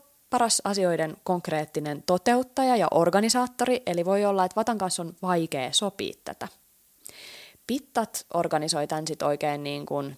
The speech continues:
to-do-listan mukaisesti, eli kun sovitaan jostain yhteisestä tekemisestä tai yhteisestä ajasta, niin on tarkat kellonajat,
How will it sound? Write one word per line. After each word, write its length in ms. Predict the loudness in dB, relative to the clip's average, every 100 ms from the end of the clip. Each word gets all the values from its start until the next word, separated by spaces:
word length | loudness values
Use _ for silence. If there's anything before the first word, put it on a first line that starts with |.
| -4
to-do-listan 640 | 0 2 2 2 0 0
mukaisesti, 600 | -2 2 2 2 0 -2
eli 120 | -2 0
kun 180 | -2
sovitaan 360 | 0 0 2 0
jostain 360 | -2 -2 -4 -4
yhteisestä 420 | -4 -4 -6 -4
tekemisestä 720 | -4 -2 -4 -2 -4 -4 -6
tai 160 | -4 -4
yhteisestä 600 | -4 -6 -6 -6 -6 -2
ajasta, 520 | 0 0 -2 -2 -4 -6 -16 -20 -18 -8
niin 200 | -6 0
on 180 | 0 2
tarkat 340 | 2 2 0
kellonajat, 640 | 2 2 4 2 0 0